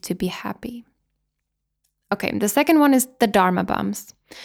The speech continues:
This book was published in nineteen fifty-eight,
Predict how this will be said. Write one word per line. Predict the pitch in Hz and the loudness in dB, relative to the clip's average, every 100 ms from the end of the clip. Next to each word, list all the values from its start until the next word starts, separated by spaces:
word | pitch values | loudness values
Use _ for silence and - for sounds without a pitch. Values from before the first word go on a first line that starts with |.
| - - _ _ - | -20 -20 _ _ 2
This | 226 320 | 4 4
book | 320 320 311 | 4 2 2
was | 269 | 0
published | 254 226 233 | 2 2 4
in | 220 208 | 4 4
nineteen | 208 214 208 208 202 | 4 2 2 0 0
fifty-eight, | - 202 - 202 185 185 233 - - | 0 -2 -2 -2 2 0 0 -4 -12